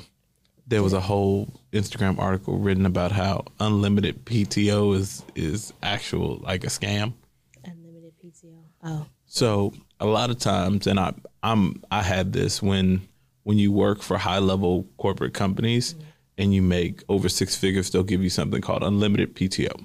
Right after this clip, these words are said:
Speaker 1: They're like, "Oh, you can take as much time off as you want, as long as your workload is covered and your manager's okay with it, whatever." But that's the scam, because number one,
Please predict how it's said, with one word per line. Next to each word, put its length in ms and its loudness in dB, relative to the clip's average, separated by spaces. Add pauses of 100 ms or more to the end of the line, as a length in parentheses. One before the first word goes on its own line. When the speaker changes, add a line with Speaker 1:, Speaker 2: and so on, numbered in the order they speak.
(880)
Speaker 1:
They're 100 -8
like, 280 -6
"Oh, 300 0 (600)
you 160 0
can 140 0
take 240 0
as 160 0
much 420 2
time 320 2
off 240 -2
as 200 -2
you 160 4
want, 300 -2 (140)
as 140 0
long 240 4
as 200 -2
your 140 0
workload 500 4
is 120 -2
covered 580 0 (400)
and 300 4
your 160 2
manager's 520 2
okay 300 -2
with 220 -4
it, 80 -2
whatever." 340 -6 (880)
But 140 -4
that's 240 -2
the 80 -4
scam, 500 0
because 320 -2
number 220 2
one, 400 0